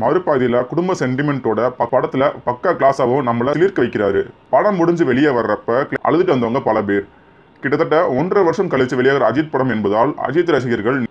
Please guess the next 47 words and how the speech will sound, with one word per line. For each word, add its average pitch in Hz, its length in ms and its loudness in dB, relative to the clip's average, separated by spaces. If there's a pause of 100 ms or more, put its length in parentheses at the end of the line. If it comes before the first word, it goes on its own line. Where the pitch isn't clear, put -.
நேற்று 135 320 -2
உலகம் 170 280 2
முழுக்க 139 460 0
பல 131 260 2
அளப்பறையான 160 420 0
விஷயங்களை 120 380 0
ஈடுபட்டாங்க. 104 600 -2 (120)
Flex 135 180 -4
வைக்கிறது, 123 580 -2 (160)
cut 123 180 -4
அவுட் 160 140 -2
வைக்கிறது, 110 560 -2
பல 135 200 0
விஷயம் 127 280 -2
பண்றதுன்னு 107 460 -4 (440)
கிட்டத்தட்ட 139 280 0
பெரிய 180 320 0
லெவல்லே 147 280 2
கிராண்டாக 131 460 0 (100)
celebrate 120 280 -6
பண்ணாங்க. 113 360 -2
தமிழ் 139 300 -2
சினிமால 139 220 -2
இதுதான் 139 240 -2
first 117 180 -4
time 143 180 -2
இப்படி 120 200 -2
ஒரு 113 180 0
celebration 131 420 -4
பார்க்கறது. 107 520 -2 (440)
அதே 139 160 -2
சமயம் 170 300 -2
நூத்தி 190 320 -2
தொண்ணூறு 139 280 0
அடி, 135 140 2
நூத்தி 165 260 -2
எண்பத்தஞ்சு 143 440 -2
அடிக்கெல்லாம் 135 240 -2
cut 120 180 -2
அவுட் 143 140 -2
வச்சு 123 220 -2
ரொம்ப 131 200 -2
கிராண்டா 127 360 0
celebrate 117 400 -2
பண்ணாங்க. 107 320 -4
அதே 110 300 -2
சமயம் 131 480 -4